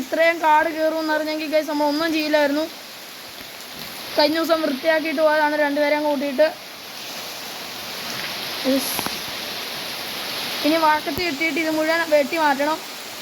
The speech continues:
മഴയാണെങ്കിൽ നന്നായി പെയ്യുന്നുണ്ട്. രാവിലെ തുടങ്ങിയ മഴ നിന്ന സമയം നോക്കി നമ്മൾ വന്നതാണ്. പെയ്യുമെന്ന് ഉറപ്പായിട്ട് നമ്മൾ കുടയെടുത്തില്ല, കോട്ടും എടുത്തില്ല.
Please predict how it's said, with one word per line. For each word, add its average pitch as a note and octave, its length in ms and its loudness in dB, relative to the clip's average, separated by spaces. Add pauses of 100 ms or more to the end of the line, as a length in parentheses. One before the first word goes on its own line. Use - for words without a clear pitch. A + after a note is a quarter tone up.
(260)
മഴയാണെങ്കിൽ E4+ 680 4
നന്നായി F4+ 440 0
പെയ്യുന്നുണ്ട്. D#4+ 460 2 (480)
രാവിലെ D#4 460 4
തുടങ്ങിയ F4 300 4
മഴ D#4 140 6 (720)
നിന്ന E4 360 2
സമയം E4+ 280 2
നോക്കി E4 220 2
നമ്മൾ D#4+ 160 4 (100)
വന്നതാണ്. D4+ 420 4 (1500)
പെയ്യുമെന്ന് E4+ 540 6
ഉറപ്പായിട്ട് F4 680 4
നമ്മൾ E4 200 0 (680)
കുടയെടുത്തില്ല, E4+ 680 4 (220)
കോട്ടും D#4+ 300 6
എടുത്തില്ല. B3+ 300 -2